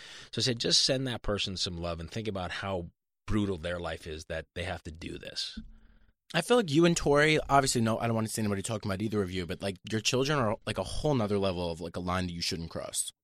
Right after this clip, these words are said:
Speaker 1: Oh, absolutely. Absolutely. And I think that goes with anybody's kid. Like, you just do not cry,
Speaker 2: Yeah.
Speaker 1: celebrity or not.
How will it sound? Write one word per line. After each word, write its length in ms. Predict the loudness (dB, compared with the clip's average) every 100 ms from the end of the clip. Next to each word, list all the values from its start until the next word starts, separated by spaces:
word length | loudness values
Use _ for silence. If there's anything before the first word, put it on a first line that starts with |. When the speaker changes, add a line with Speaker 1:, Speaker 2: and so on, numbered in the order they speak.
| _ _ -2
Speaker 1:
Oh, 40 | 4
absolutely. 600 | 4 4 -2 -4 -6 -8 -4
Absolutely. 320 | -2 0 4
And 80 | 4
I 60 |
think 180 | 4 0
that 100 | 0
goes 260 | 2 0 -2
with 100 | 2
anybody's 420 | 4 4 0 -4
kid. 240 | -6 -4
Like, 180 | -2 -2
you 100 | -2
just 240 | -2 -2 -2
do 160 | 0
not 180 | 0 -2
cry, 160 | -4 -6 -4
Speaker 2:
Yeah. 120 | 0
Speaker 1:
celebrity 520 | 2 4 4 2 2
or 120 | 0
not. 340 | -2 -2 -2